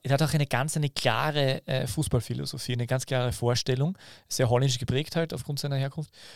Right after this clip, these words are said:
und das ist, da ist auf jeden Fall was dahinter und das, das kann man so machen, ja? Also ist auf jeden Fall in Ordnung und das ist nicht uninteressant.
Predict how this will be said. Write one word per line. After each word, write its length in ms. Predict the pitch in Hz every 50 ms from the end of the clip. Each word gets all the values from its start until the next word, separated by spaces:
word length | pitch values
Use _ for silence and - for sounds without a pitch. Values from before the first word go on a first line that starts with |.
| - - _ _
und 360 | - 139 139 143 139 - - -
das 200 | - 139 - -
ist, 100 | 139 - 147
da 20 |
ist 100 | 139 131
auf 100 | 147 120
jeden 120 | 143 147 139
Fall 80 | 143
was 120 | 131 127 -
dahinter 400 | 139 120 120 147 160 - 170 143
und 80 | 127
das, 180 | 131 - - -
das 160 | - 117 -
kann 180 | - - 127 139
man 100 | 147 139
so 140 | - 147
machen, 320 | 143 139 135 117 - 113 110
ja? 120 | 113 123
Also 120 | 131 117 117
ist 140 | 113 123
auf 100 | 120 -
jeden 100 | 139 131
Fall 120 | - 135 127
in 100 | 120 127
Ordnung 360 | 123 117 120 - - 143 131
und 120 | 127 -
das 160 | 127 - - -
ist 320 | 196 185 160 156 127 -
nicht 80 | 147 160
uninteressant. 600 | 175 156 139 127 - 117 - - 120 113 110